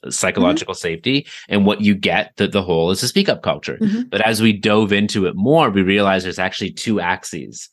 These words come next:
Speaker 2: Mm-hmm.
Speaker 1: There's the, i-, is it safe,
Speaker 2: Mm-hmm.
Speaker 1: right? The opposite of safety is fear,
Speaker 2: Mm-hmm.
Speaker 1: right? And then is it worth it?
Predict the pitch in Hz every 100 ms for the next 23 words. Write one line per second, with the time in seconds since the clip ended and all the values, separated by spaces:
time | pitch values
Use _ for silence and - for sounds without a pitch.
0 | - - 202 180 107 101 104 98 - 104
1 | 123 120 143 - - 90 143 - - _
2 | 226 226 - - _ _ _ 98 101 98
3 | 113 110 98 92 98 90 98 95 95 92
4 | - 85 80 85 131 - 190 - 110 -
5 | - - 107 110 110 127 120 123 98 90
6 | 113 110 - - -